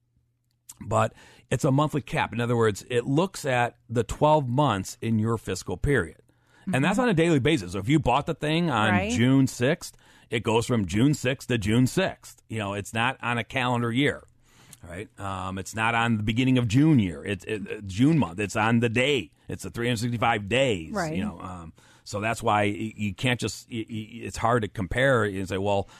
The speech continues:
Speaker 1: you know, 'cause the market can move a lot in any one day when you add up three hundred sixty-five days in a row. Um, so, you know, so it, I, I was reviewing one of our clients who had one of these things, and i-, i-, he got it, and he, and, and, and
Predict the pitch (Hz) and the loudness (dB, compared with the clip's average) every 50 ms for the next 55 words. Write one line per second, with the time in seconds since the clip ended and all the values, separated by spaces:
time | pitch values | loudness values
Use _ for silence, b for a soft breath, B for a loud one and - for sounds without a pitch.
0 | B B B B - - 95 98 98 - 104 87 92 90 92 104 117 120 113 120 | B B B B -10 -6 -6 -6 -4 -4 -4 -4 -2 0 2 2 2 2 -2 -4
1 | - - 107 104 123 139 127 104 98 98 120 139 143 131 - 92 - - - 120 | 0 2 4 6 6 6 6 4 2 2 2 2 2 2 -2 -6 -12 -10 -8 -6
2 | 117 107 101 98 107 110 101 92 87 87 117 127 143 131 92 78 80 82 92 101 | -4 -4 -4 -4 -4 -4 -4 -4 -2 0 0 2 2 0 -2 -4 -6 -6 -6 -4
3 | 98 92 98 104 104 101 98 95 - - - 101 98 95 98 90 - - 90 82 | -4 -4 -4 -4 -2 -2 -2 -4 -4 -6 -6 -4 -4 -4 -6 -6 -8 -8 -10 -10
4 | 87 78 90 87 82 82 85 90 123 131 123 92 80 71 78 87 87 90 98 113 | -8 -6 -6 -6 -6 -8 -6 -2 0 0 0 -2 -4 -8 -10 -10 -8 -6 -4 -4
5 | 117 101 - - _ _ _ _ _ _ _ _ _ _ _ _ _ _ _ _ | -4 -4 -6 -10 _ _ _ _ _ _ _ _ _ _ _ _ _ _ _ _
6 | _ _ _ _ _ _ - - - 101 98 98 90 87 85 B B B B B | _ _ _ _ _ _ -18 -14 -10 -8 -8 -8 -8 -8 -10 B B B B B
7 | B B B B - - - 156 143 135 135 - - 139 135 127 123 127 - - | B B B B -12 -4 0 2 2 2 0 0 -2 -2 0 0 0 -2 -2 0
8 | 160 147 143 143 - 147 147 - - 135 131 - 170 180 185 - 151 156 160 147 | 0 0 0 0 -2 -4 -6 -4 -4 -2 -2 -2 -4 -4 -2 0 2 2 2 2
9 | 143 147 156 185 247 311 302 254 185 147 139 127 117 117 113 - - 92 85 87 | 2 2 2 4 4 6 6 6 6 4 4 4 2 0 -2 -2 -2 -2 -2 -2
10 | 92 90 - 127 107 117 107 104 98 95 98 92 85 80 80 82 - - - 80 | -2 -2 -2 -2 0 0 0 0 0 0 -2 -2 -4 -6 -8 -8 -10 -12 -12 -12
11 | 87 92 98 110 113 - - _ - 107 107 104 101 101 98 98 98 98 98 - | -10 -8 -8 -8 -8 -10 -10 _ -6 -4 -2 0 0 0 0 0 0 -2 -4 -6
12 | - - 120 - _ - 120 120 - - 104 127 131 123 - 139 147 180 226 247 | -10 -14 -14 -14 _ -12 -14 -12 -10 -4 0 0 0 0 0 -2 -2 0 0 0
13 | 214 - 117 117 123 127 123 - 131 131 127 123 120 120 127 123 123 - - 127 | 0 0 0 -2 -2 -4 -6 -6 -4 -2 -2 -2 -2 -2 -2 -2 -2 -2 -2 -4
14 | 123 120 | -4 -4